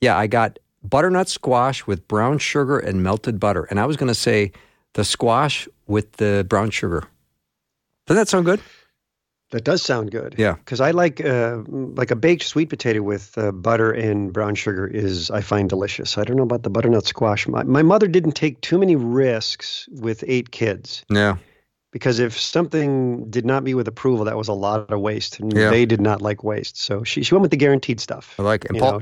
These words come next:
Speaker 2: tur-, turkey helper.
Speaker 1: Yep.
Speaker 2: Turkey helper was
Speaker 1: Paul
Speaker 2: great.
Speaker 1: Paul said leftover dressing with gravy, but of course you don't eat that till the next day, right? Or later that night after everyone's gone home?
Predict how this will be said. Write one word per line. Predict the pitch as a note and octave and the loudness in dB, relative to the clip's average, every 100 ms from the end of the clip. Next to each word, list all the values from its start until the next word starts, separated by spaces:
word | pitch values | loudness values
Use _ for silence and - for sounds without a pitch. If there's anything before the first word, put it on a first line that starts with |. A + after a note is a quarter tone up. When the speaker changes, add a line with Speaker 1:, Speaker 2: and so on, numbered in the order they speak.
| - | -2
Speaker 2:
tur-, | C3+ C3 | -2 0
turkey | - D3 F#3+ | -2 -2 0
helper. | C#3 A#2 D#3 D#3+ | 0 -2 -4 -4
Speaker 1:
Yep. | G#2+ C3 | -2 -2
Speaker 2:
Turkey | - C#3 D#3 | -4 -10 -8
helper | B2+ A#2+ | -8 -10
was | G#2 G#2 | -12 -2
Speaker 1:
Paul | D#3 | 0
Speaker 2:
great. | C#3 A#2 - _ _ | 0 -4 -10 _ _
Speaker 1:
Paul | D3+ F3 | -2 2
said | F3 B2 | 0 2
leftover | C#3 - D3+ A#2+ | 0 0 0 0
dressing | C3 C3+ C3 G2+ | 0 0 -2 0
with | B2+ - | 0 -2
gravy, | - B2+ F3+ D3 A2 D3+ - | -6 0 0 0 -4 -6 -6
but | - | -6
of | - | -2
course | D3 - | -4 0
you | C3+ | -2
don't | C3 - | -2 -4
eat | A#2+ | -2
that | C3+ - | -2 -2
till | A2 | -4
the | |
next | G2+ F#3 - | -2 -2 -4
day, | F2 | -4
right? | - C3+ - _ | -4 -4 -8 _
Or | G#2 | -2
later | A2 A2 | 0 0
that | G#2+ G#2+ | 0 0
night | A2 A2+ | -2 0
after | G#2 G2 G2+ F2+ - _ | -2 -4 -4 -6 -10 _
everyone's | G2 G2+ G2 | -4 -2 -2
gone | G#2 G2+ | -2 -2
home? | G2+ C3+ | -2 -2